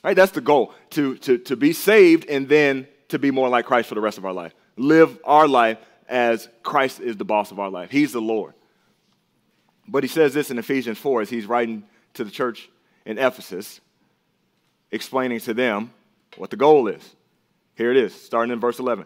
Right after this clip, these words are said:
"And he gave the apostles, the prophets, the evangelists, the shepherds or pastors, and teachers." Who are the teachers? All of us, right? All of us.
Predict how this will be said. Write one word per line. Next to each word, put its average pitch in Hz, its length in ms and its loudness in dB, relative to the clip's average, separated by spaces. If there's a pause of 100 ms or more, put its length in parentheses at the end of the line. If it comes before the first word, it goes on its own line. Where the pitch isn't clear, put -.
(260)
"And 131 100 -4
he 139 80 -4
gave 131 300 4
the 120 100 0
apostles, 117 720 -2 (260)
the 117 80 -6
prophets, 135 640 2 (240)
the 131 100 4
evangelists, 117 680 0 (380)
the 131 100 -2
shepherds 110 560 -2
or 110 80 -10
pastors, 127 580 -4 (260)
and 147 460 2 (240)
teachers." - 640 -8 (360)
Who 180 160 4
are 165 40 4
the 143 80 -2
teachers? 147 460 -2 (1080)
All 165 220 8
of 117 100 -4
us, - 300 -12 (180)
right? 151 200 0 (300)
All 175 300 6
of 113 120 0
us. - 300 -10